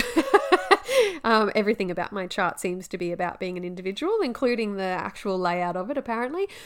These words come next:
But my design has this very clear flow of energy and this current that goes basically all the way down from the bottom all the way up to the top.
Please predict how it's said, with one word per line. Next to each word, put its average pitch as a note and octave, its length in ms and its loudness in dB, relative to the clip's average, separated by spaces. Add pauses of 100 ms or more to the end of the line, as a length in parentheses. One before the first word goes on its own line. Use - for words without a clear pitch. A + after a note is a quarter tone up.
(200)
But A3 280 6 (100)
my C4+ 680 0 (240)
design F#3 500 -2
has F3+ 340 -4
this F#3 220 -4
very C4 460 -2
clear G3+ 600 -4 (120)
flow F#3 840 0
of - 280 -4
energy F3+ 600 -6
and F3+ 160 -6
this F3 140 -10
current F3+ 560 -4
that F#3 200 -10
goes F3+ 380 -2 (360)
basically D4+ 440 4
all G3 260 0
the G3 80 0
way F3+ 180 0
down E3+ 540 -6 (140)
from E3+ 420 -6
the F3 120 -6
bottom E3 340 -4
all E3+ 120 -8
the E3+ 60 -6
way D#3+ 160 -6
up - 200 -8
to - 100 -12
the - 100 -14
top. - 340 -6